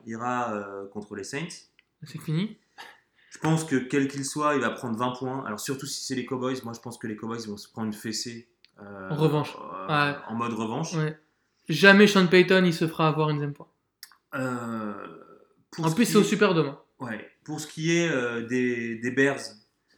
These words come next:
Speaker 1: je pense que les Bears vont pro-, vont,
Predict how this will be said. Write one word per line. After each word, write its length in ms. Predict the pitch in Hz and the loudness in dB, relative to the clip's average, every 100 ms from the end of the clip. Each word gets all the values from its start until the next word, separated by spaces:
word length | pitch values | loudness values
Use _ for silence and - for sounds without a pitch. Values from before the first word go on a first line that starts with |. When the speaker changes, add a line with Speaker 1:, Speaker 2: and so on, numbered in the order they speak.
| _ _ _ 110 | _ _ _ -12
Speaker 1:
je 120 | 110 | -12
pense 320 | - 151 147 | -8 -6 -6
que 420 | - 127 123 127 - | -2 -2 -2 -6 -6
les 460 | 127 123 117 117 110 | -4 -4 -4 -4 -2
Bears 220 | 131 135 120 | -2 -2 -4
vont 100 | 117 | -8
pro-, 240 | 107 - 135 | -10 -12 -16
vont, 500 | - 113 107 107 107 | -8 -6 -4 -6 -10